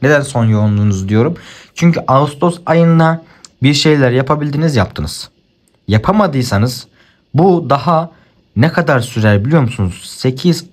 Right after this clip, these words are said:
ay sonrasında yapabileceğiniz işler ortaya çıkar artık. Yani sekiz ay sonra siz bir işe karar verip oturup düşünürseniz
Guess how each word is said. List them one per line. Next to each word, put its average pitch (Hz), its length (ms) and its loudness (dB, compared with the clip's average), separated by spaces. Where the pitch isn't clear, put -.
ay 156 260 2
sonrasında 117 800 0
yapabileceğiniz 104 760 0
işler 98 300 -2
ortaya 90 340 -4
çıkar - 240 -8
artık. 80 420 -10
Yani 123 180 0
sekiz 160 360 0
ay 175 140 4
sonra 151 280 -2
siz 131 220 -6
bir 135 60 -2
işe 117 240 -2
karar 127 320 0
verip 107 260 -2
oturup 123 460 -2
düşünürseniz 160 680 2